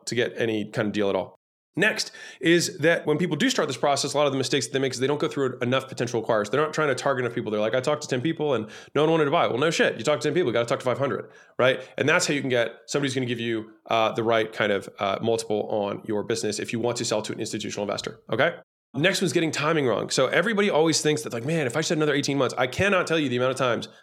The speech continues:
like, it's almost like the standard response of entrepreneurs is, "I'll be ready in eighteen months." 'Cause a year,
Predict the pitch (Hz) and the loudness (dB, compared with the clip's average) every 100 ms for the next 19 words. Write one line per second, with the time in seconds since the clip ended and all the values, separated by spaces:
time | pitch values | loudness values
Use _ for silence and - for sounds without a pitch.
0 | - 127 123 - 143 233 208 147 127 110 | 0 0 2 -2 2 4 4 4 2 -2
1 | 110 - - 147 170 185 185 180 160 147 | -2 -2 2 4 4 4 2 0 2 2
2 | 147 - 139 131 135 123 104 104 - - | 2 0 0 0 0 0 0 -2 -6 -12
3 | - _ - 147 156 143 139 131 123 127 | -20 _ -2 2 4 4 4 2 0 0
4 | 120 - 139 120 120 151 202 214 | 0 0 0 0 0 2 4 2